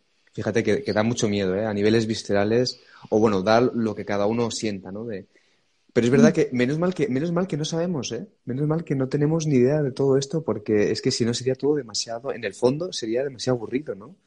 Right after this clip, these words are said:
Speaker 1: Que ya estuviese todo plan-, aunque, como dices tú, estemos constantemente queriendo vivir en ese proceso, ¿no? ¿Y, y tú cómo planteas entonces,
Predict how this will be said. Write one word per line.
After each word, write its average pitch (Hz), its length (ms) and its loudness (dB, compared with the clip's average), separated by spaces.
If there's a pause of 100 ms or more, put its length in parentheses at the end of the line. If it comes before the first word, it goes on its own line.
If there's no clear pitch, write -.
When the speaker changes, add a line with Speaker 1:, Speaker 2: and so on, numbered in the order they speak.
(360)
Speaker 1:
Que 101 100 -4
ya 104 60 2
estuviese 113 300 2
todo 110 240 2
plan-, 107 220 2
aunque, 123 480 4
como 110 140 -6
dices 117 300 -4
tú, 131 260 -2 (220)
estemos 117 420 -4
constantemente 110 720 -6
queriendo 104 800 2
vivir 101 440 -2
en 107 60 0
ese - 140 -2
proceso, 98 420 -10
¿no? 107 160 -20 (1700)
¿Y, 135 200 4
y 135 60 2
tú 156 120 2
cómo 180 180 4
planteas 156 400 4
entonces, 139 420 0